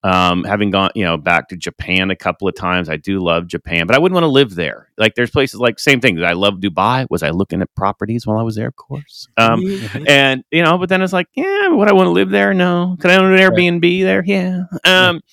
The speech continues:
Speaker 2: Okay.
Speaker 1: so, but I could, you know, um, th-, there may or may not be some, uh, retirement plans in Costa Rica already. So
Speaker 2: Nice.
Speaker 1: there we go.
Speaker 3: All right. All right. That's, uh, that's a great choice. That's
Speaker 2: Excellent.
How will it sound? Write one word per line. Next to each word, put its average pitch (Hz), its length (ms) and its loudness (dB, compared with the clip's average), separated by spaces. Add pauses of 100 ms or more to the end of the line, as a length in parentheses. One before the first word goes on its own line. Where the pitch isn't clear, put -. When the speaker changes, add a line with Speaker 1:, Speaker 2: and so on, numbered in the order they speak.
(140)
Speaker 2:
Okay. 98 160 -14 (100)
Speaker 1:
so, 143 380 4
but 135 140 4
I 139 120 4
could, 127 280 -8 (120)
you 127 100 -4
know, 98 220 -4 (100)
um, 87 420 2 (760)
th-, 123 160 4
there 123 200 4
may 110 180 2
or 101 60 2
may 92 160 2
not 85 240 0
be 80 140 -6
some, 76 280 -8
uh, 65 120 -8
retirement 73 460 -10
plans 71 280 -12
in 65 80 -18
Costa - 280 -16
Rica - 240 -14
already. - 340 -18
So - 220 -20
Speaker 2:
Nice. 71 220 -10
Speaker 1:
there 127 140 -12
we 131 80 -16
go. 180 80 -4 (100)
Speaker 3:
All 196 60 -4
right. 247 180 -10
All 214 80 -6
right. 233 120 -4
That's, 202 280 -8
uh, 117 120 0
that's 147 180 0
a 147 40 0
great 196 240 -2
choice. - 400 -12 (120)
That's 113 180 -14
Speaker 2:
Excellent. 82 360 -18